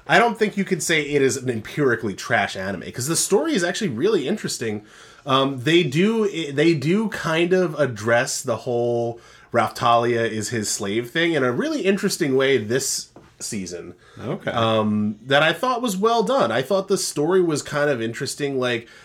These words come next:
Speaker 1: they're, they end up, you, you definitely won't be able to predict it from where it starts, where it goes.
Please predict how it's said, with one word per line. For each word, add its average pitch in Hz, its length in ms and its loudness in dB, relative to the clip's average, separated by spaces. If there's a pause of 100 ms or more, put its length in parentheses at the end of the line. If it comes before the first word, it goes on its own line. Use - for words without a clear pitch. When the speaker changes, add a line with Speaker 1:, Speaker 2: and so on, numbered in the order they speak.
(180)
Speaker 1:
they're, 160 960 2 (340)
they 143 320 2
end 135 220 0
up, 156 280 0
you, 131 340 -6
you 143 160 -4
definitely 147 440 4
won't 127 280 -2
be 131 140 0
able 139 140 2
to 123 60 -2
predict 120 420 -4
it 117 120 -4
from 113 280 -2
where 117 320 0
it - 260 -10
starts, 135 600 0
where 113 260 2
it 95 100 -2
goes. 123 540 -2